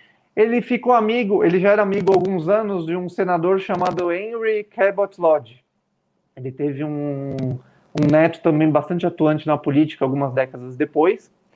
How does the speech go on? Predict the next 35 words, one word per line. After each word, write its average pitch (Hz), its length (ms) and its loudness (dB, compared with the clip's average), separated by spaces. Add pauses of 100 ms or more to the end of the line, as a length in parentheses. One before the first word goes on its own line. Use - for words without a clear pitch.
(540)
que 131 140 -6
foi 143 180 2
candidato 151 300 2
a - 20 4
vice-presidente, 139 720 0
se 151 100 -6
eu 143 60 2
não 139 80 -4
me 135 100 -4
engano, 139 360 2 (520)
e - 80 -10
senador 143 520 2
também. 151 500 0 (200)
Eles 185 920 0
começaram 165 960 0
a 156 280 -2
articular 180 500 -2
muito 180 360 -4
juntos, 170 400 -8
ele 180 440 0
e 160 40 2
o 151 120 -2
Henry 151 320 -4
Cabot 143 340 -6
Lodge. 165 380 0 (800)
É, 147 460 -8
esse 202 300 0
senador, 165 460 -2
o 160 80 2
Henry, 190 300 -2
conseguiu 185 480 -4
um 220 60 -2
emprego 180 460 0
pro 165 200 -2
Roosevelt 185 500 2